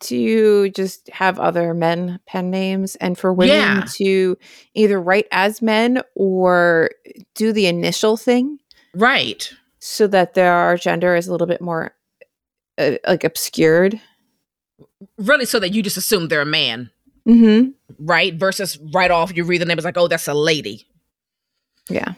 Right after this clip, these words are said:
Speaker 2: <sighs> Very interesting.
Speaker 1: So I'm trying
Speaker 2: Very
Speaker 1: to figure out your
Speaker 2: interesting.
Speaker 1: question about
Speaker 2: Prizes?
Speaker 1: prizes.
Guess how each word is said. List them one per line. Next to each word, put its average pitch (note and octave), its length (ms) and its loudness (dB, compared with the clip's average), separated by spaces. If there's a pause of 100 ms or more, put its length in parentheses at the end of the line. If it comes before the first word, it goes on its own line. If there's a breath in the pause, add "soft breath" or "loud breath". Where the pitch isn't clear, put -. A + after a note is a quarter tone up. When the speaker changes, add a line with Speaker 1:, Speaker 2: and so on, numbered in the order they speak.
(120)
Speaker 2:
<sighs> - 1120 -16
Very G#4 220 2
interesting. C#3+ 540 -4 (1040)
Speaker 1:
So A#3+ 100 -2
I'm A#3+ 80 4
trying C#4 220 0
Speaker 2:
Very - 120 0
Speaker 1:
to F4 60 0
figure B3+ 120 2
out G#3+ 140 2
your G#3+ 120 2
Speaker 2:
interesting. - 100 -14
Speaker 1:
question G3 420 -2
about D#3+ 600 0 (1900)
Speaker 2:
Prizes? F#3 400 0
Speaker 1:
prizes. F#3+ 1300 0